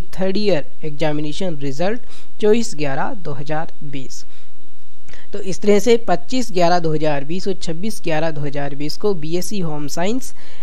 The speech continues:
and B फर्स्ट year का जो result है, जारी कर दिया गया है।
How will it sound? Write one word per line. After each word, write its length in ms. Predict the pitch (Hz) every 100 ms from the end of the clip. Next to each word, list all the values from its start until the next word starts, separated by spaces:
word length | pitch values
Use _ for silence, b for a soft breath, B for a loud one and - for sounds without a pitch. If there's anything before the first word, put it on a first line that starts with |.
| B
and 220 | 220 226 208 156
B 260 | 165 202
फर्स्ट 360 | 208 165 139 -
year 280 | 165 - - - -
का 100 | 160
जो 140 | 160
result 440 | 151 143 147 143 151
है, 260 | 240 294
जारी 260 | 160 147 165
कर 200 | - 147
दिया 260 | 135 170 -
गया 240 | - 143
है। 180 | 135 143